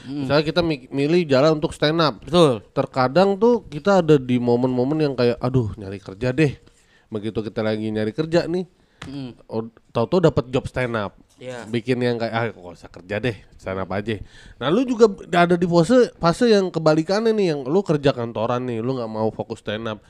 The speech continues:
Speaker 1: Hmm.
Speaker 2: tapi dapat kerjaan begini nih.
Speaker 1: Hmm.
Speaker 2: Lalu nanti lu ambil ini, misalnya resign dari sini,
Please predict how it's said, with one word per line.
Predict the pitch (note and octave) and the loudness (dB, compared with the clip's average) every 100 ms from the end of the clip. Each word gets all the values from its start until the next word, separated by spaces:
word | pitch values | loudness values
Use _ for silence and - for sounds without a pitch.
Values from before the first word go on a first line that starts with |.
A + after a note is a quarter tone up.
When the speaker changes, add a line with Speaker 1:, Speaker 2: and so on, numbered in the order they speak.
| - | -18
Speaker 1:
Hmm. | C#3 C3+ | -14 -8
Speaker 2:
tapi | A#2+ A#2 F#3 | -4 2 4
dapat | D3+ C#3+ | 4 2
kerjaan | - A#2 C3 D3 | -6 -6 -2 -2
begini | C#3+ B2 D3 D3 | -4 -4 -2 -2
nih. | B2+ A2 A2 | -4 -8 -12
Speaker 1:
Hmm. | B2+ B2+ A2+ - - | -16 -16 -16 -20 -8
Speaker 2:
Lalu | C#3 D3+ G3 | 0 4 4
nanti | A3 G#3 G#3+ | 4 2 0
lu | G3 | 0
ambil | D3+ D#3 F3 E3 E3 E3 E3 | 0 -2 -2 2 4 4 2
ini, | D#3+ D#3+ D#3+ D3+ | 0 0 -2 -2
misalnya | D3+ C#3+ D3+ D3 C#3+ | -6 -6 -4 -2 -2
resign | C#3+ D3 C#3 | -2 -4 -2
dari | C#3 | -2
sini, | C#3 B3 G3+ F#3+ | -2 -2 -2 -4